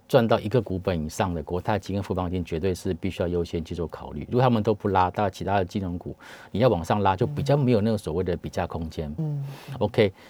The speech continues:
Speaker 1: 好，再来就是说，呃，在，在这个大家对于这个中低价位金控股的这个热度还是蛮高的，所以包括像星光金、开发金，尤其开发金在去年的获利水准其实是成长蛮高的。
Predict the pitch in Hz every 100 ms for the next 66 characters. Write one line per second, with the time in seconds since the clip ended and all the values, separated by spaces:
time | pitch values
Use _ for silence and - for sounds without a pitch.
0 | - - 170 190 165 151 151 139 139 131
1 | 104 92 87 87 127 104 90 92 117 95
2 | 98 90 78 78 - - - - - 131
3 | 131 123 127 101 101 110 92 87 80 80
4 | - 139 139 127 123 131 113 107 - 107
5 | 113 107 95 76 76 _ - 101 92 101
6 | 127 - 101 82 98 90 76 78 73 73
7 | 76 - - - - - 127 117 120 117
8 | 107 104 101 101 98 101 95 95 - 87
9 | 87 85 80 82 95 120 123 113 117 110
10 | 117 110 110 - - 113 92 87 - 101
11 | 104 92 - 80 78 73 - 87 92 104
12 | 90 85 87 76 76 76 87 71 69 -